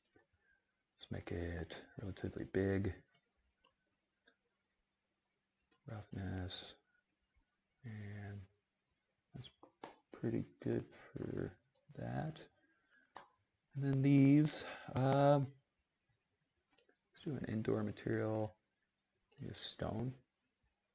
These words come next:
Looks pretty good. Similar to our Rhino model. It's kind of an Arctic. I like that. Marble.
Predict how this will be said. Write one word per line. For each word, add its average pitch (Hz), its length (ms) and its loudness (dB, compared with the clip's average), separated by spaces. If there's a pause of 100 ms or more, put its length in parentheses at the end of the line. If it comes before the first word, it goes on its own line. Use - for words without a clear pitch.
(2000)
Looks - 180 -12
pretty - 180 -4
good. - 160 -2 (1600)
Similar 87 280 0
to 95 120 -2
our 90 260 0
Rhino 90 280 -4
model. 98 320 -4 (600)
It's - 100 -20
kind 95 180 -8
of 87 60 -4
an 90 80 -4
Arctic. - 440 -6 (2750)
I - 80 -6
like 95 100 -6
that. 107 260 -2 (1300)
Marble. 101 420 -4